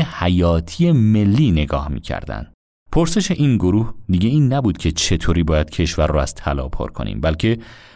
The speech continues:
پرسششون این بود که چطوری به طبقهٔ تاجر کمک کنیم که هرچی بیشتر ثروتمندتر و موفقتر بشن. این گروه مسئله‌ای رو مطرح کردن:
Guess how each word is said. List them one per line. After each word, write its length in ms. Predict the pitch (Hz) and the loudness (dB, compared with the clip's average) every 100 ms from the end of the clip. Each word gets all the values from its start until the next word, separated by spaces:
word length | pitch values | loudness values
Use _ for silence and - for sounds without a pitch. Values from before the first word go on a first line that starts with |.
| - - | -20 -14
پرسششون 680 | - 73 - 95 98 113 127 | -4 -4 -2 -2 -2 0 0
این 140 | 131 131 | 0 0
بود 120 | 135 | -2
که 140 | - | -4
چطوری 500 | 135 - 85 - 85 | -4 -2 -2 0 0
به 100 | 131 | 0
طبقهٔ 460 | - 90 82 78 123 | 0 0 0 0 -2
تاجر 460 | 131 82 76 104 127 | -2 -2 0 -2 -2
کمک 340 | - 87 104 143 | 0 0 0 0
کنیم 320 | 165 170 175 | 0 2 2
که 180 | - 87 | 0 0
هرچی 420 | 113 160 - 165 | 0 -2 -2 0
بیشتر 540 | 131 98 - - 151 | 0 0 0 0 0
ثروتمندتر 1300 | 165 - 107 90 82 87 82 - 85 78 78 - 139 | 0 0 0 0 0 0 0 -2 0 2 0 -2 0
و 40 | |
موفقتر 760 | 160 107 82 - 82 - 156 175 | 2 2 0 -2 -4 -4 -4 -2
بشن. 420 | 85 - - - - _ _ - | -2 -4 -8 -10 -18 _ _ 0
این 200 | 113 117 | 2 4
گروه 380 | 117 123 143 - - | 4 4 2 0 0
مسئله‌ای 680 | 95 92 - 110 107 139 | 0 -2 -2 0 2 2
رو 100 | 82 | 2
مطرح 420 | 76 69 - - | 0 -4 -8 -10
کردن: 420 | - 58 - 50 | -10 -14 -14 -16